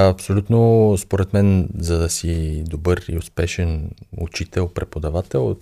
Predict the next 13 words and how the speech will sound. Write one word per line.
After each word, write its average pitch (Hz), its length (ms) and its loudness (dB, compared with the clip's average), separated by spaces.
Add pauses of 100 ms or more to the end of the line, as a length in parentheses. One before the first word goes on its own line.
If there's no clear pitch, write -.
трябва 90 280 4
да 80 120 -2
излезе 80 380 0
извън 76 340 -4
класната 78 480 -8
стая, 113 240 2
извън, 87 320 2 (440)
а, 85 280 -2 (840)
квадратното 87 640 0
уравнение, 107 500 0
извън 95 280 0
математиката 82 680 -4
само. 143 380 -2